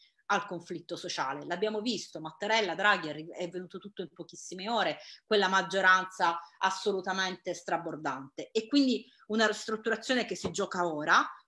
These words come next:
con l'esclusione della società dalla politica. Allora io mi chiedo, questo processo molecolare ha bisogno oggi di un, eh, come dire, aggregatore, di un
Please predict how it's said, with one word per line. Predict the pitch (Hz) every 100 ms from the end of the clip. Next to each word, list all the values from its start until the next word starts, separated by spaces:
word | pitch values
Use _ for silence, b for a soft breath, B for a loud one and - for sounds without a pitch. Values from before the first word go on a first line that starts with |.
| -
con | 240
l'esclusione | 247 240 254 240 294 294 285
della | 220 196
società | 196 214 202 220
dalla | 202 180
politica. | 175 143 131 147 135 131 B B B B
Allora | 247 285 294 240 -
io | 254 269
mi | 233
chiedo, | 196 170 160 143 - _ _ _ _
questo | - 220 240
processo | 226 226 294 294 254
molecolare | 233 226 226 196 160 165 -
ha | 233 247
bisogno | 202 208 277 254 202 196 185
oggi | 170 151 165 170 175 _ _
di | 185
un, | 220 220 208 202 - _ -
eh, | 185 175
come | 208 196
dire, | 185 175 175
aggregatore, | 226 196 214 202 202 226 180 175 214 - _ _
di | - 202
un | 233 233